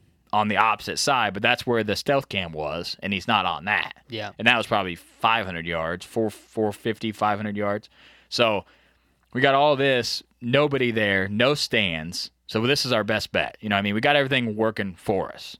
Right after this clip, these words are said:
Speaker 1: Now we'll get, let's switch off this one. This is the big one. This is where our
Speaker 2: Yeah.
Speaker 1: main
Speaker 2: And
Speaker 1: focus is. And
Speaker 2: and, yeah, and one thing is, if we do blow it early, if we blow it early, we still have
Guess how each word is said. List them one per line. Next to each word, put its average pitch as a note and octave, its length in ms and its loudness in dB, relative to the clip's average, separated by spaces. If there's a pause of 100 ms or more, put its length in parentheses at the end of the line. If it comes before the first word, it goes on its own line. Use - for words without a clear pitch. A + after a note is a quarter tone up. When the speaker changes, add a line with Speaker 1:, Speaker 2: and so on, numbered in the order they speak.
(280)
Speaker 1:
Now C#3+ 260 4
we'll B2+ 140 2
get, B2 340 -2
let's B2+ 140 -2
switch D3 320 -2
off A2+ 220 2
this G#2 240 -2
one. E2+ 160 -8
This D3 180 0
is C3 100 -4
the A2+ 100 -2
big G#2 220 0
one. D#2+ 240 -8
This C3+ 200 -2
is A#2 140 -4
where G#2+ 160 2
our G2+ 180 4
Speaker 2:
Yeah. A2 200 -2 (200)
Speaker 1:
main C3+ 200 6
Speaker 2:
And A2+ 80 -4
Speaker 1:
focus A2 380 0
is. F#2+ 280 -2
And F2+ 80 -8
Speaker 2:
and, E2+ 120 -10 (200)
yeah, E3 240 0
and F3 420 -4
one E3 180 -4
thing D3+ 240 -2
is, A#2+ 240 -2 (120)
if D3 160 -2
we C3+ 100 -2
do F#3+ 540 0 (400)
blow C#3+ 420 0
it D3+ 100 -6
early, G#2 440 -4
if C3+ 120 -4
we D3 80 0
blow D#3+ 300 0
it E3 60 0
early, A2+ 400 -4 (200)
we C3 120 -4
still D#3+ 260 -2
have C3+ 520 -2